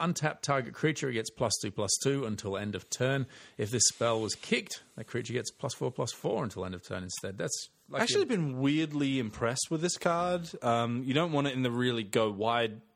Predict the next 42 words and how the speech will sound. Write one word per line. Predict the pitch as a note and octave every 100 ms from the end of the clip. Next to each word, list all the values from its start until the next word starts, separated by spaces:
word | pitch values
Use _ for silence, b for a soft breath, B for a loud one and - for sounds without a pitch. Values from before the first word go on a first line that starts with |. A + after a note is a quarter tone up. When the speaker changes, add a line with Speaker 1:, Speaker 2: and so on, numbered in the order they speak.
| _ _ _
Speaker 2:
s-, | - -
s-, | - - -
Saproling | C3+ B2+ B2 A2 G#2+
decks, | G#2+ G#2 -
but | A#2+ A2+ - B B B B
people | - G3 D4+
are | A#3
really | C#3 D3 D3 C#3+
not | C3 B2 B2
expecting | B2 - B2 - A#2
this, | A2
and | A#2
there | A2+ C3+
isn't | C#3+ E3+
that | D3 C#3
much | A#2 - _ -
instant | B2+ C3 - G#2+ F#2
speed | - F#2+ F#2
removal | F#2 F#2 E2+ F2
in | E2+
this | D#2 -
set. | - E2 -
So | - G2+
I, | G#2 G#2 G#2
I | G#2
think | D#3
that's | B2+ A2+ -
why | G#2+
this | G#2+ A2+
is | G#2+
randomly | A2 G#2+ G#2
good, | F#2+ G2
'cause | - G#2
you | A#2
will | A#2 A#2
ambush | A2+ A2 G#2 -
something | G2 G2+
and | G#2+
you | G#2
will | G#2+
kill | G#2+ - G#2+
it. | G2+